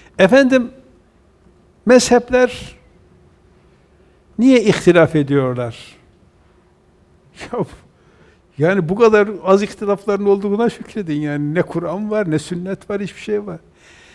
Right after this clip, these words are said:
Şimdi bir de, bir de ne yapıyorlar? Kalkıp diyorlar ki bize, ne diyorlar bize? Sünnet düşman diyorlar, değil mi? Ben şimdi buradan tekrar ilan ediyorum.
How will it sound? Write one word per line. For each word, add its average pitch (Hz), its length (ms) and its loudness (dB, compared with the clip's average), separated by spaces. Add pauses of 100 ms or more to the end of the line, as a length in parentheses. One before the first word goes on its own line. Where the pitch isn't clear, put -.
(320)
Şimdi 262 340 -4
bir 240 100 -2
de, 240 140 -2 (200)
bir 226 100 -8
de 180 260 -4 (420)
ne 190 60 -6
yapıyorlar? 180 520 -2
Kalkıp 180 380 -4
diyorlar 240 380 -4
ki 151 160 -6
bize, 151 280 -6 (920)
ne 196 120 -2
diyorlar 160 300 0
bize? 180 300 -6 (540)
Sünnet 180 400 -2
düşman 131 340 -8
diyorlar, 127 300 -6
değil 254 120 -8
mi? 123 220 -10 (3750)
Ben 190 220 -2
şimdi 190 400 -4
buradan 190 260 0
tekrar 170 480 0
ilan 139 340 0
ediyorum. 101 500 -10